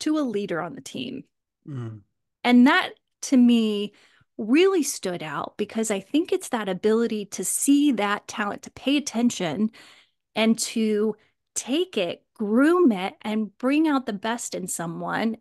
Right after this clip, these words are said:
Speaker 1: and shine that spotlight on the amazing teams that you have.
Speaker 2: Mm. Oh my gosh, Ashley, I have chills right now as you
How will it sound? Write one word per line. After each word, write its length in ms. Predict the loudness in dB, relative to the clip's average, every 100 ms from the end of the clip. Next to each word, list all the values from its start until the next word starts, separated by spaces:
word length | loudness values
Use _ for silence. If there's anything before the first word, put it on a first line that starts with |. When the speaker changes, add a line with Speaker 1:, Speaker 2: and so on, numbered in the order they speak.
| -8
Speaker 1:
and 140 | -8
shine 380 | -4 0 2 2
that 200 | -2 -6
spotlight 800 | -8 0 2 2 -2 -6 -6 -6
on 180 | -2 0
the 120 | 0
amazing 520 | 2 4 6 6 6 0
teams 380 | 2 2 2
that 180 | -4 -8
you 100 | -10
have. 440 | -10 -10 -10 -12 -18 _ _ _ 0
Speaker 2:
Mm. 280 | 2 2 -4 _ _ _ -8 2
Oh 120 | 4
my 200 | 6 4
gosh, 460 | 2 2 0 -2 -4 2
Ashley, 300 | 2 0 -2
I 160 | 0 2
have 220 | 0 -2
chills 580 | -6 -4 -2 0 -2 -6
right 180 | -6
now 220 | -4 -4 -2
as 140 | -2
you 240 | -2 -2